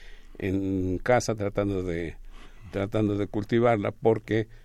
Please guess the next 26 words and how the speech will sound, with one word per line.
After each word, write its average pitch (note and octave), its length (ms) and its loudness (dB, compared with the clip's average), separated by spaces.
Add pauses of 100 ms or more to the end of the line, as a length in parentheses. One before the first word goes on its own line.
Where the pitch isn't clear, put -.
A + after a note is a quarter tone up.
(120)
se G2+ 160 -4
necesita G2 500 2
un A#2+ 100 4
conocimiento G2+ 720 0
de, F#2 240 0
de, F#2 440 -2 (180)
conocimiento G2+ 720 2
de F#2 120 -2
horticultor G2+ 760 -2 (340)
para A2+ 240 2
poder, G2+ 560 0 (280)
eh, F#2 460 -8 (680)
llevarla F#2+ 840 -4
a, F2 480 -6 (460)
a - 140 -8
buen F#2+ 240 -2
término, F2 440 0
es F#2+ 120 -10
decir, F#2 340 -2 (260)
tener F#2+ 400 -2
una, G#2+ 360 2
un F#2 720 0
buen F#2 460 -4 (640)
cultivo G2 360 0
de F#2 140 0
musgos. F2 420 -6